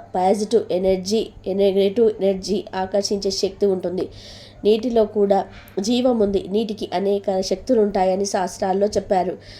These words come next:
ఈ పరిహారానికి మెయిన్గా కావాల్సింది నీరు. రెండో పదార్థం ఏమిటి అంటే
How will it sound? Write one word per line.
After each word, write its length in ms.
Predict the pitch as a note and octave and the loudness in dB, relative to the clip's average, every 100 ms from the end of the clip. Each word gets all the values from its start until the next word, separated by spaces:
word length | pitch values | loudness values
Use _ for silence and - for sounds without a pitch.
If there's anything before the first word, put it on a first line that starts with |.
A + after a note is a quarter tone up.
| - - - | -20 -20 -10
ఈ 140 | - A3+ | -2 -2
పరిహారానికి 960 | A3 G#3 A3 B3 G#3 G3 F#3+ A3+ F#3 F3+ - - - - | 2 2 2 2 2 2 0 0 -2 -4 -14 -20 -16 -2
మెయిన్గా 540 | G#3+ G#3+ G#3+ G#3 A3 | 4 6 4 4 4
కావాల్సింది 920 | A3 A3 F#3+ F#3+ G#3 - G3+ G3+ C#4+ C#4 | 4 0 0 2 0 0 0 2 -2 -2
నీరు. 280 | A3 G3+ F#3+ - - - | 2 2 2 -2 -12 -2
రెండో 220 | G3+ G#3+ | 2 4
పదార్థం 640 | G#3+ F#3+ F#3+ F#3+ - G#3 F#3 | 4 2 2 0 0 0 0
ఏమిటి 440 | F3+ G3+ G3+ G#3+ | 0 0 0 0
అంటే 340 | F3+ F#3 G#3+ | 0 0 -2